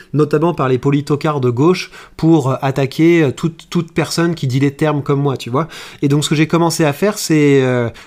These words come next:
bah, de temps en temps, mettre un énorme taquet à un politique, tu sais, par exemple, Antoine Léaumont, le, le politicien d'extrême gauche, m'avait attaqué une fois. Et dans un contexte comme ça, j'en profite pour, euh, bah, retourner le, les armes contre lui en expliquant, Non mais regarde,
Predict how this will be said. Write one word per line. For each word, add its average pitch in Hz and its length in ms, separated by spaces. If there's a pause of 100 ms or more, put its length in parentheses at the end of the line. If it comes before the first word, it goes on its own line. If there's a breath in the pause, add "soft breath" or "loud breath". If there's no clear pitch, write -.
bah, 160 160
de 151 80
temps 151 180
en 139 80
temps, 196 320
mettre 147 240
un 143 80
énorme 175 380
taquet 165 540 (240 loud breath)
à 127 60
un 131 120
politique, 147 500
tu - 40
sais, 147 100
par 127 140
exemple, 131 460
Antoine 143 400
Léaumont, 139 500
le, 120 140 (240 loud breath)
le 147 100
politicien 147 380
d'extrême 139 400
gauche, 151 220
m'avait 123 160
attaqué 127 300
une 139 100
fois. 185 280 (100)
Et 117 60
dans 160 140
un 170 80
contexte 165 420
comme 139 200
ça, 190 240 (400 loud breath)
j'en 143 180
profite 165 480
pour, 139 300
euh, 123 300
bah, 123 200
retourner 165 480
le, 143 280
les 127 220
armes 156 140
contre 139 260
lui 175 100
en 185 120
expliquant, 147 400
Non 165 100
mais 143 80
regarde, 123 340